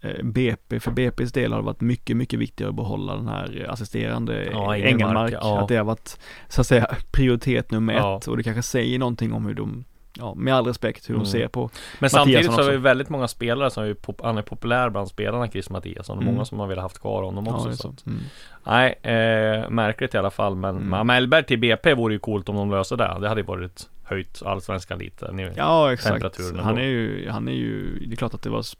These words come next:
Speaker 1: trist att det, att det gick som det gick i, i H F där vi, men
Speaker 2: Ja.
Speaker 1: han har ju åtminstone bevisat i B P-miljö tidigare att han kan göra ett bra jobb och med den typen av, eh, grupp av spelare, så att
Speaker 2: Mm.
Speaker 1: det vore, det vore absolut spännande.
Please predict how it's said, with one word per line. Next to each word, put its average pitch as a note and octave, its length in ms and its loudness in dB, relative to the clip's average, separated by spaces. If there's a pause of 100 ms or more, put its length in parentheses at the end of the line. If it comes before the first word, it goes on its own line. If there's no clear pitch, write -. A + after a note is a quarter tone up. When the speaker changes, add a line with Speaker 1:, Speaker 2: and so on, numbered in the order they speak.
(420)
Speaker 1:
trist - 280 -2
att A#2 100 -4
det, A2+ 320 -4
att A2 100 -6
det A2+ 100 -4
gick G#2+ 180 -4
som G#2+ 160 -6
det G#2+ 60 -4
gick G#2+ 260 -8
i, A2+ 40 -4
i - 580 -8
H A2 240 2
F A2+ 160 -4
där B2+ 140 4
vi, G2 140 -2
men G#2 100 0
Speaker 2:
Ja. G2+ 200 0 (180)
Speaker 1:
han A2 140 -2
har A2 40 2
ju G#2+ 80 2
åtminstone G2+ 480 -2
bevisat G#2+ 500 -2
i F#2 300 -6
B G2+ 200 -4
P-miljö F#2+ 340 -2
tidigare G#2 320 -2
att - 80 -10
han G2+ 100 -6
kan F#2 160 -8
göra F2+ 180 -6
ett - 100 -12
bra - 200 -6
jobb - 300 -6
och - 180 -6
med - 120 -6
den - 180 -6
typen - 280 -8
av, - 260 -8
eh, - 200 -10 (340)
grupp - 340 -2
av A2 80 -4
spelare, - 440 -8
så - 120 -8
att F#2 60 -2
Speaker 2:
Mm. F#2 100 -6
Speaker 1:
det G#2+ 180 -6
vore, B2 560 -4
det - 60 -6
vore A#1 120 -4
absolut - 280 -2
spännande. - 300 -10